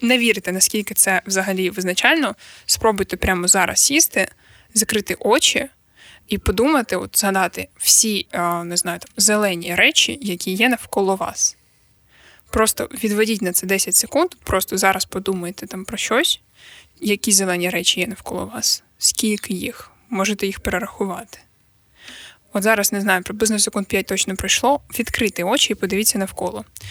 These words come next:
Ви побачите, що цих речей набагато більше. Але ви ж їх не помічали чомусь. А чому? А напевно, тому що у вас не було такої мети.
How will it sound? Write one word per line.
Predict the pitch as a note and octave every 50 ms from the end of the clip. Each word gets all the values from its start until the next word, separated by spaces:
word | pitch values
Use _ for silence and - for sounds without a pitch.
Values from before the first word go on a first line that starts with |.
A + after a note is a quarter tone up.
| - - - - - -
Ви | G#3+ A3+
побачите, | G#3 G#3+ F#3+ F#3 G#3+ C#4 - - - -
що | G3 - -
цих | - - A3+ - -
речей | G3+ - - - A#3 B3 -
набагато | - G3 G3 G#3 G#3+ G#3+ G3 G3 F#3+ G#3 G3+ G#3 G3+ - F3+
більше. | F#3+ G3+ G3 G3 F#3+ - - - - - _ _ _ _ _ _ _ _ _ - -
Але | G#3+ A3 A#3+
ви | C4 D4+
ж | - -
їх | B3 -
не | A#3+ G3+
помічали | G#3+ G#3 G3+ F#3+ - A#3+ C#4+ D#4+ C#4 A3
чомусь. | - - G3+ F#3+ F3+ - - - - _ _ -
А | - -
чому? | - - - - D4 A#3+ F#3+ F3 - - - - - - - -
А | - G3+
напевно, | G3+ G3+ - D4 E4+ E4+ D4+
тому | - B3 B3 C#4
що | - C4+
у | A#3
вас | A#3+ -
не | B3 A3
було | G#3+ A3+ A#3 A#3
такої | - A3 - G#3+ G#3
мети. | G3+ G3 F#3+ - - F#3+ A3